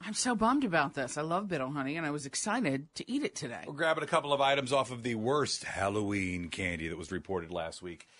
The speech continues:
Speaker 2: And then we have, I don't have her name in front of me, but we have a, a D M from a young lady in Kirtland. So it's right,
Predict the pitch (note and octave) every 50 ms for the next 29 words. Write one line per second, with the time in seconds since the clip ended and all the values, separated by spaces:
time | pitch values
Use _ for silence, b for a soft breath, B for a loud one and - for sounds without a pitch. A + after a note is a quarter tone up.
0 | B B B B - A2+ A2 A#2+ B2 B2 A#2+ A#2 A2+ A2 A2 A2 G2 G#2 A2+ G#2+
1 | G#2+ G#2+ G#2+ G#2+ G#2 - G#2+ G#2+ G2+ A#2 A#2+ A2+ B2 A#2 G#2 G#2+ G#2+ G#2 A2 A2
2 | G#2 G#2 G2 - - B2 A2+ G#2 G2+ F#2 F#2+ G2+ G2 G2 F#2 F#2+ F#2 G2 G#2+ G#2
3 | G2+ G#2 G2+ F#2+ F2+ G2 F#2+ F#2+ F#2+ F#2+ F#2 F#2 - A2 G2+ G2 F#2+ F2+ F2 E2+
4 | F#2 A#2+ A#2 A2+ G#2+ G2+ G2 F#2+ F#2+ F#2+ F#2+ - b b b b b b b b
5 | - - B2+ A2 G#2+ G#2+ G#2+ G#2+ A2 A2 G#2+ G#2+ G2+ G2+ G2 F#2+ F#2+ F#2+ F#2+ F#2+
6 | G2 - _ - A2 G#2+ G#2 G2+ G2 F#2+ F#2 F#2+ F2+ - - - F3 F#3 F#3+ D#3
7 | - A#2+ G#2 F#2+ G2+ A2+ A#2 A#2 - - - - - - A2+ G2+ - - A#2 G#2+
8 | G2+ G2+ G2+